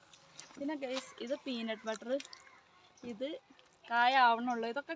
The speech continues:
കായായിട്ട് ഞാനൊരു വീഡിയോയും കൂടി എടുത്തിടാം കേട്ടോ. പിന്നെ അപ്പോൾ ഗൈസ്, നമ്മൾ അമ്പാഴങ്ങ ഫുള്ള് നമ്മൾ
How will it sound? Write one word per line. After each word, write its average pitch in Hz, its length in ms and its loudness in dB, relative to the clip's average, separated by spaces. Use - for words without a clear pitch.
കായായിട്ട് 240 600 2
ഞാനൊരു 233 340 -6
വീഡിയോയും 208 340 -6
കൂടി 214 160 -2
എടുത്തിടാം 185 400 -6
കേട്ടോ. 190 160 -8
പിന്നെ 233 320 -6
അപ്പോൾ 311 220 -6
ഗൈസ്, 285 240 2
നമ്മൾ 254 240 -2
അമ്പാഴങ്ങ 247 460 2
ഫുള്ള് 247 240 -2
നമ്മൾ 254 160 2